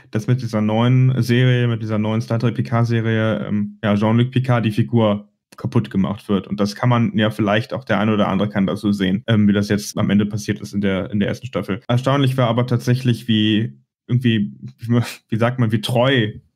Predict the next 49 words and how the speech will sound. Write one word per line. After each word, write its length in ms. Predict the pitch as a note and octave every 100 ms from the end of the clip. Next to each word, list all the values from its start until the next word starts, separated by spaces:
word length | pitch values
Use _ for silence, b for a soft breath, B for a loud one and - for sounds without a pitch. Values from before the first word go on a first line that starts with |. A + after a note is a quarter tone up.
| _ _
ne, 240 | A2+ A2+
die 120 | C3 G#2
Fans 440 | - A2 B2+ C3
dem 140 | A2
Fandom 440 | - B2 C3+ A2+ G#2
sind. 360 | G2+ G2 G#2+ G#2+
Und 400 | A2+ A2 A2 -
auch 260 | A#2 C3 B2+
bei, 260 | A2+ A2+
das 260 | A2 - - - - -
können 160 | A#2+
wir 100 | A#2+
auch 60 | B2
noch 120 | A#2+
bei 100 | A2+
Discovery 460 | A2 - B2+ C#3 C3
vielleicht 400 | C3 B2 A#2+ -
irgendwie 280 | A#2+ A#2+
sehen, 340 | A2+ A#2+ A#2+ C3 B B B
dass 160 | B2 B2+
man 140 | B2
da 140 | A2+ A2
Fehler 340 | - C3+ B2+
verzeiht, 540 | B2+ B2+ D3+ C3+ B2+
auch 80 | B2
über 160 | B2+ A#2+
mehrere 360 | B2 B2+ A#2+
Staffeln 360 | B2 C#3 C3+ A#2+
hinweg. 420 | A2+ G#2 A#2 C3 -
Und 160 | B2
dass 120 | B2 C3
man 200 | A#2 G#2
immer 400 | C3 B2+ A#2 -
der 300 | - A#2+ A#2+
Serie 520 | A#2 B2+ C3 B2 B2 G2+
und 160 | A2+
der 140 | A2+ A2+
neuen 240 | A#2+ B2+
Staffel 260 | C3+ C3 B2+
noch 160 | C3
eine 80 | C3
Chance 380 | B2 A2+ G#2 G2+
gibt. 220 | G2+ -
Und 160 | G#2 G#2 B B _
wie 80 | G#2+
Gregor 260 | B2 B2+
gerade 180 | A#2+ A#2
gesagt 360 | - A#2 B2 B2+
hat, 140 | B2+